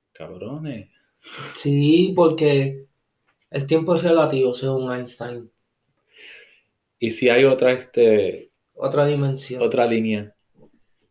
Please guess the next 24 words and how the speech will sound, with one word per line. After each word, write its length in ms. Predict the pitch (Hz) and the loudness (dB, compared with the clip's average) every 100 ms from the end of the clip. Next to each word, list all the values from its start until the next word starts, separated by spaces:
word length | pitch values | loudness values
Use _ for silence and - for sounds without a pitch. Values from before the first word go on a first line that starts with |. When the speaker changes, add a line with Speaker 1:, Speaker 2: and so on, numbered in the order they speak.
| _ _ _ | _ _ _
Speaker 2:
El 120 | - 143 | -12 -2
tiempo 280 | 175 175 | -2 -2
es 60 | 170 | -2
relativo. 680 | 180 160 135 127 123 117 - _ - | 0 2 0 -4 -6 -6 -12 _ -4
La 200 | 143 143 | 0 4
vida 240 | 165 185 | 4 4
es 60 | 185 | 2
un 160 | 170 | 0
misterio, 800 | 165 139 135 131 127 123 120 - - | -2 -2 0 0 2 -2 -2 -10 -2
pero 320 | 147 156 151 | 4 6 4
con 200 | 143 151 | 2 0
eso 320 | 170 170 202 196 | 0 -2 2 4
de 160 | 190 | 4
la 160 | 185 175 | 4 2
velocidad 540 | 165 156 160 165 170 | 2 0 -2 -4 -2
de 40 | 170 | 0
luz 400 | 175 185 180 - - _ _ - | 4 4 2 -6 -16 _ _ -4
y 120 | 147 | 0
la 140 | 151 | 2
distancia 520 | 139 - 156 156 180 | 0 -2 -4 -2 -4
de 60 | 175 | -4
nuestra, 360 | 170 175 165 - | -6 -6 -6 -4
es 60 | 208 | 0
más 380 | 208 160 139 | 2 0 -4